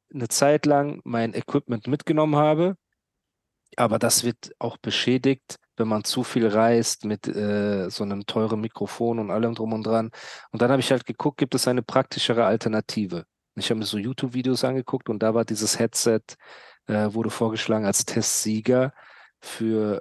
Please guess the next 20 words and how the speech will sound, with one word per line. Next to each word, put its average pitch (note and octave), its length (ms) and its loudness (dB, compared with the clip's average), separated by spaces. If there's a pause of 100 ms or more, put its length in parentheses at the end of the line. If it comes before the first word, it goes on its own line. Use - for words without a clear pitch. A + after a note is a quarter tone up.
ähm, G2 520 -6 (460)
ja, - 80 -6
portablen F#3+ 920 -4
Podcast, - 520 -8
sag E3+ 180 -8
ich - 80 -12
jetzt - 240 -6
mal, F2 240 -12
ne? G#2 280 -8 (360)
Falls - 420 4
ihr, A2+ 380 2 (1300)
ähm, G2+ 840 -4
eine G#2+ 120 -4
bessere C3+ 400 4
Idee G#2 320 0
habt - 500 -10 (880)
oder G#2 160 -2
ein G2 100 -4
besseres A2 440 0
Headset B2+ 340 2